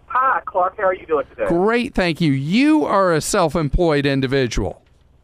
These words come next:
Speaker 1: Yes, sir.
Speaker 2: Well, I love that because people that are entrepreneurs, people who are out there taking the risk, doing their own thing,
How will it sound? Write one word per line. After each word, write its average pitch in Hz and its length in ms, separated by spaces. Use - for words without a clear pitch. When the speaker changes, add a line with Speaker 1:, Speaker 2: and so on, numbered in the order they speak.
Speaker 1:
Yes, 160 160
sir. 208 300
Speaker 2:
Well, 143 260
I 175 260
love 175 480
that 139 360
because 143 520
people 214 400
that 165 260
are 151 320
entrepreneurs, 165 840
people 175 400
who 170 160
are 147 100
out 156 260
there 151 240
taking 156 380
the 139 80
risk, 147 340
doing 143 220
their 135 140
own 139 200
thing, 135 340